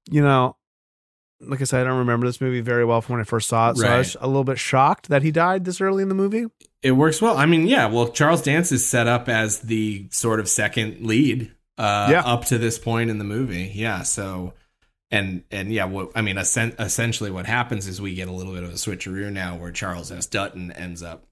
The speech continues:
Speaker 2: kind of, it's like he steps into the role as second lead from here
Speaker 1: Yeah.
Speaker 2: on out.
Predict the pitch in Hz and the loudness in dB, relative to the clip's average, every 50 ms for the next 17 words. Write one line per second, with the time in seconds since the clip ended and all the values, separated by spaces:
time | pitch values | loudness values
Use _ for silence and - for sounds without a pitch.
0 | _ _ - 104 92 87 82 85 76 73 73 71 - 85 69 67 - - - 101 | _ _ -8 -6 -6 -6 -6 -10 -14 -16 -16 -14 -14 -14 -12 -14 -14 -12 -10 -8
1 | 95 87 82 80 76 - - _ _ - - - - 139 113 - - 131 127 120 | -8 -8 -10 -12 -14 -18 -20 _ _ -6 -4 -2 0 0 -2 -2 -2 -2 0 0
2 | 120 113 117 117 110 101 92 101 101 101 95 92 90 87 87 85 - - 107 85 | 0 -2 -2 -4 -4 -6 -4 -4 -4 -4 -4 -6 -8 -6 -4 -4 -4 -4 -4 -6
3 | - 95 87 87 90 87 87 80 82 87 - - _ _ _ _ - - - - | -8 -10 -12 -12 -10 -10 -10 -12 -14 -16 -18 -20 _ _ _ _ -20 -20 -16 -10
4 | - 110 95 92 117 113 107 95 90 85 80 82 82 76 76 78 80 - | -6 -6 -4 -4 -2 -2 -2 -4 -4 -8 -12 -14 -14 -16 -16 -18 -18 -20